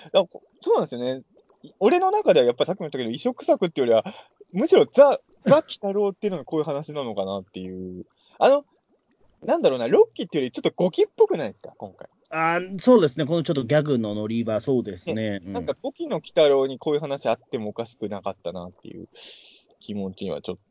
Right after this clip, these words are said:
Speaker 1: となりましたけどね。うん。あとはやっ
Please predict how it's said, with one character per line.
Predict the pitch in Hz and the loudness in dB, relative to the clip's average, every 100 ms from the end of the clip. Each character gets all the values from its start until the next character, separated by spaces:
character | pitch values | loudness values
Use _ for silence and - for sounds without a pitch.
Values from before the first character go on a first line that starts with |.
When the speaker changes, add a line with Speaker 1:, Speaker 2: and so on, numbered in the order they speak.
| _ | _
Speaker 1:
と | - - - - - - _ | -8 -8 -10 -16 -20 -20 _
な | 98 101 | -4 -2
り | 95 | -2
ま | 92 | -4
し | - | -6
た | - | -10
け | 90 | -8
ど | 95 | -2
ね。 | 110 117 120 117 | 2 2 0 -4
う | 104 | -6
ん。 | 101 92 90 82 _ _ _ _ _ - - _ _ _ _ _ - | -6 -6 -10 -14 _ _ _ _ _ -20 -20 _ _ _ _ _ -6
あ | 123 | -2
と | - | 4
は | 104 | 4
や | |
っ | 104 | 4